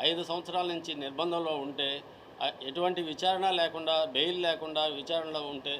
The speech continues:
విచారణ ఏమీ లేకుండా కూడా జైల్లో నిర్బంధంలో ఉంటే,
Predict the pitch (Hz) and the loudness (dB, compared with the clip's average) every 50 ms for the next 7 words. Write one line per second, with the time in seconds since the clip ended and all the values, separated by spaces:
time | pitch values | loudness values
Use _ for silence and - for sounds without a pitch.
0 | 139 135 139 139 135 131 147 165 160 160 156 160 156 143 143 156 160 170 165 151 | -6 -8 -8 -8 -8 -6 -4 -4 -4 -2 -4 -4 -4 -2 -2 -2 -4 -4 -6 -4
1 | 143 147 147 147 151 147 151 147 147 143 147 143 127 131 139 151 156 156 147 135 | -4 -4 -4 -6 -6 -6 -6 -6 -6 -4 -6 -6 -4 -4 -6 -4 -4 -6 -6 -6
2 | 131 131 135 165 170 170 165 160 151 143 135 135 120 127 123 120 117 | -6 -4 -2 -2 -2 -2 -4 -4 -4 -4 -6 -6 -6 -6 -6 -6 -6